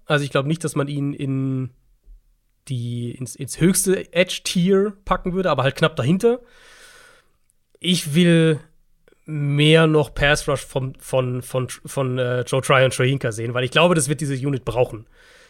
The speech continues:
damit du halt auch ein bisschen weniger blitzt. Letztes Jahr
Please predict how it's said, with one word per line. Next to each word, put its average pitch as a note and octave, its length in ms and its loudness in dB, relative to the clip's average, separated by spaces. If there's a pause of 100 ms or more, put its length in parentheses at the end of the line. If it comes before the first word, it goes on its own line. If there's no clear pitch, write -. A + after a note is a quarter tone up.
(140)
damit D3 360 0
du D#3 120 2
halt D3 160 0
auch C#3+ 160 -6
ein C#3 80 -12
bisschen C3 280 -6
weniger C3+ 280 -2
blitzt. C3+ 460 -6 (220)
Letztes C#3 400 2
Jahr C#3 480 2